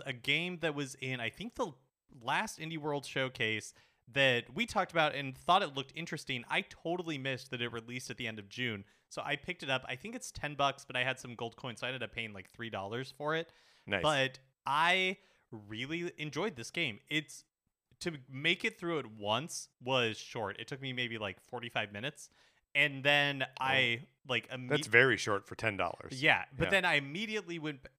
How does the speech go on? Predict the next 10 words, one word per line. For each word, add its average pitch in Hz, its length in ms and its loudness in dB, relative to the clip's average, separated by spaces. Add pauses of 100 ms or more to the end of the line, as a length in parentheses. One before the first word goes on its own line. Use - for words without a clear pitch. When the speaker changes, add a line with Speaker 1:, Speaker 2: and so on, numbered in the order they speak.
(100)
Speaker 1:
but 190 240 2 (720)
it's 170 300 -12
not 214 180 0
a 254 60 -2
game 160 460 -4
that 131 440 -4 (540)
I 127 220 2
feel 131 320 -4
like 117 400 2 (240)
you're 123 480 -4